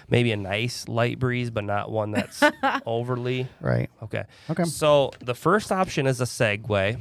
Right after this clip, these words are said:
Speaker 1: and, you know, the ones that you
Speaker 2: <laughs> Yes.
Speaker 1: stand on and you lean, and, um, the next one is a motorized scooter. So you, you stand on it and you hold it, and it's just like a razor, only it goes on its own. Uh, a moped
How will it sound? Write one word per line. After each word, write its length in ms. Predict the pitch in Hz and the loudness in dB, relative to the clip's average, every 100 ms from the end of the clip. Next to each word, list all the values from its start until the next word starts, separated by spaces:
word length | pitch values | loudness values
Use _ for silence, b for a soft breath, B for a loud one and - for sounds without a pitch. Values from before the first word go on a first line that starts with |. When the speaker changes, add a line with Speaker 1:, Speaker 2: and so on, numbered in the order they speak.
| - | -10
Speaker 1:
and, 300 | - 110 107 110 | -6 -4 -4 0
you 80 | |
know, 120 | 120 113 | 2 2
the 80 | |
ones 200 | 117 123 | 2 2
that 120 | 123 117 | 0 -2
you 60 | |
Speaker 2:
<laughs> 80 | 175 | 0
Yes. 120 | 170 | 0
Speaker 1:
stand 360 | 139 123 123 123 | 0 0 0 2
on 280 | 117 120 117 | 4 4 2
and 140 | 113 | 0
you 100 | 113 | -2
lean, 460 | 110 113 113 117 113 | -2 -2 -2 -2 -4
and, 260 | 110 104 - b b b b b | -6 -10 -14 b b b b b
um, 420 | 107 104 92 90 - | 2 4 4 0 0
the 140 | 135 | 4
next 240 | 131 175 - | 4 4 2
one 140 | 208 | 2
is 120 | 165 139 | 2 2
a 40 | |
motorized 600 | 127 123 131 127 120 120 | 2 4 4 4 2 -2
scooter. 340 | - 120 110 110 | -4 -4 -2 -4
So 140 | - | -4
you, 220 | 113 107 - - | -4 -6 -12 -4
you 140 | 117 | -2
stand 460 | - - 123 120 123 | -2 0 0 2 2
on 220 | 120 123 | 2 0
it 100 | 117 | -2
and 80 | 120 | -4
you 120 | 110 | -6
hold 360 | 110 110 107 110 | 0 2 4 2
it, 260 | 113 107 | 2 -2
and 360 | 113 110 104 101 - | -4 -4 -2 -4 -8
it's 240 | - 113 - | -14 -10 -2
just 180 | 123 127 | 0 2
like 200 | 117 101 | 2 0
a 100 | 92 | -4
razor, 560 | 110 110 113 107 104 | -2 -2 -2 -4 -2
only 260 | 104 110 104 | 0 0 0
it 200 | 101 104 | -4 -4
goes 240 | 101 98 | -2 -2
on 180 | 104 101 | -2 -4
its 140 | 107 104 | -2 0
own. 340 | 95 95 123 - B B B B B B | 0 0 -2 -4 B B B B B B
Uh, 220 | - 101 - | 2 2 2
a 60 | 127 | 0
moped 680 | 131 143 175 117 104 123 | 4 6 4 2 2 0